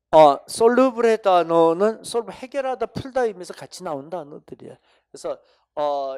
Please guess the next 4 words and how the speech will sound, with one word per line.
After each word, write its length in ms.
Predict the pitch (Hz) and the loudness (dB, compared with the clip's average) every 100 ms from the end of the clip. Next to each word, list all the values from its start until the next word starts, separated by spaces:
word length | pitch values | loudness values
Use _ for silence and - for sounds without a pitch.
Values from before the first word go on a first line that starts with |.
| - | -10
리졸브, 840 | 160 160 - 180 160 139 127 - 123 | -10 -8 0 6 6 4 -2 -12 -8
그치? 400 | 180 - 139 - - _ | -8 -2 -4 -4 -20 _
리졸브는 840 | - 151 - 185 180 151 165 185 160 | -16 -12 -2 0 0 -4 -10 -14 -14
결심하다. 720 | 139 131 143 135 123 - | -18 -18 -18 -18 -18 -18